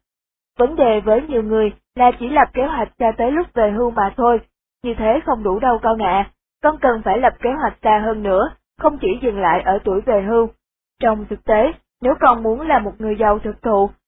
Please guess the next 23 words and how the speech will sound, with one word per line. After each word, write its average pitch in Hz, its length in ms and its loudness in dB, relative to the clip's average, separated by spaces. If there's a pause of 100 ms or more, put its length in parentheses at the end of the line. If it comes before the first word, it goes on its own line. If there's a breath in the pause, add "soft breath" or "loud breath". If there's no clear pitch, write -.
(120)
con 226 180 2
cần 214 240 0
phải 202 120 0
lập 247 220 0
kế 247 120 -6
hoạch 277 300 -6
ít - 200 -10
nhất 359 160 -6 (220)
cho 220 280 -2
ba 220 180 0
đời 202 260 0
của 196 180 -6
con 220 260 -2
sau 214 140 -4
này. 202 260 -2 (580)
Nếu 247 200 0
không, 220 240 0 (280)
sau 247 100 2
khi 240 200 -6
con 220 200 -2
mất, 277 140 0 (380)
mọi 233 280 4
số 320 100 -2